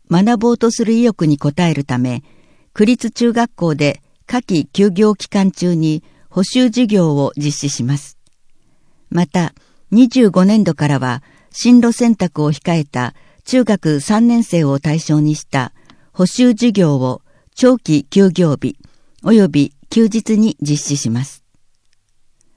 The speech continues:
部活動活性化事業のモデル実施に二千百三十三万円。部活動の活動日の一部、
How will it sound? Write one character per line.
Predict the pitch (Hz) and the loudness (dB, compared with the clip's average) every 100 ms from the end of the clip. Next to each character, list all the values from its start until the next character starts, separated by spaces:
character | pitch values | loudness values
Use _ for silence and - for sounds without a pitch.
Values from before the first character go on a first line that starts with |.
| _ _ _ _ _ _ _ _ - | _ _ _ _ _ _ _ _ -6
部 | 175 | -2
活 | 262 277 214 | -2 -4 -4
動 | 160 135 117 | -2 -2 -2
活 | 165 175 | -4 -4
性 | - 233 | -2 -2
化 | 226 226 | 0 -2
事 | 233 | -2
業 | 190 175 | 2 2
の | 143 139 | 4 2
モ | 151 | 2
デ | 180 | 0
ル | 202 | 0
実 | 185 196 - 143 | 0 -4 -2 0
施 | |
に | 131 - - - _ _ _ | 0 -4 -12 -20 _ _ _
二 | 170 196 | 0 2
千 | 262 240 180 | 2 2 2
百 | 151 - 143 - | -2 -2 -4 -2
三 | 226 233 202 | 0 0 0
十 | 143 127 | -2 -4
三 | - 151 156 | -2 0 0
万 | 147 131 | 0 0
円。 | 120 104 - _ _ _ _ - _ _ _ _ _ _ _ - | -4 -8 -14 _ _ _ _ -20 _ _ _ _ _ _ _ -6
部 | 180 | -2
活 | - - 214 | -2 -4 -2
動 | 175 147 | 0 2
の | 143 143 | 0 0
活 | 175 196 | -4 -2
動 | 220 226 | 0 0
日 | 170 | 2
の | 151 139 | 2 0
一 | 139 185 | 0 -4
部、 | 160 131 | -4 -6